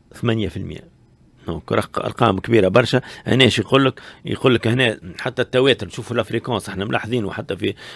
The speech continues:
آه، تونس شوف حتى تغير مناخ كيفاش، والسنوات الجافة كيفاش ولات. هنا يقول لك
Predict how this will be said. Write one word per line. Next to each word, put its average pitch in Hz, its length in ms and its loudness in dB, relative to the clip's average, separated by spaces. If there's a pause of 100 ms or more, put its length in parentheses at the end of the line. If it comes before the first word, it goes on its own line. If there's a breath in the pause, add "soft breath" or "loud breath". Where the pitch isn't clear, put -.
(140 loud breath)
آه، 120 500 0
تونس 117 380 2
شوف 98 180 -4
حتى - 260 -10
تغير 95 280 2
مناخ 107 280 0
كيفاش، 113 420 0
والسنوات 92 440 0
الجافة 117 340 2
كيفاش - 280 -8
ولات. 107 320 0 (1200 soft breath)
هنا - 140 2
يقول 117 260 4
لك 95 160 -6